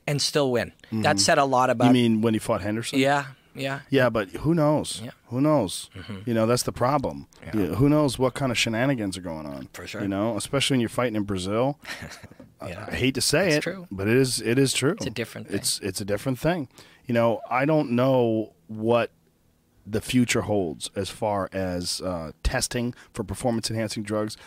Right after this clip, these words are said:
Speaker 2: but I've gotta imagine that they're closing in to the point where there's almost no wiggle room. And these guys getting popped that never got popped before, like
Speaker 1: Mm-hmm.
Speaker 2: when Gleason got popped.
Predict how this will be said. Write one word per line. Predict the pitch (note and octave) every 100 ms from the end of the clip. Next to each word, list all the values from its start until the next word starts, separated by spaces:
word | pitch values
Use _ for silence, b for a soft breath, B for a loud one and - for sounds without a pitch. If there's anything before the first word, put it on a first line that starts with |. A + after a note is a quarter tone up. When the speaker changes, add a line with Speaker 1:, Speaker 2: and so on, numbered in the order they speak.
| B
Speaker 2:
but | B2+
I've | A2 A2
gotta | A#2 A2+ C3
imagine | C#3 C3 A2 G2+ G2 F2+ - b b
that | G2+
they're | G#2+
closing | G2+ - A#2 A2+ A2 G#2+ G#2
in | G2 E2+ D#2+
to | -
the | F#2+
point | - A2+ F2+
where | F2
there's | F#2 G#2
almost | A2+ A2 G2 -
no | G#2+ G#2
wiggle | G2+ G2+ F#2+ F2
room. | E2 D2+ D2+ B B
And | A2
these | B2+
guys | C#3+ C3+
getting | A#2+ A2+ G#2
popped | - D3+ E3+ -
that | G#2
never | A#2
got | A#2+ A2+
popped | - A#2+ A#2
before, | - D3+
like | A#2 G#2
Speaker 1:
Mm-hmm. | A2+
Speaker 2:
when | A2
Gleason | G#2+ C3 D3 B2
got | G2 F2+
popped. | - F2+ E2 -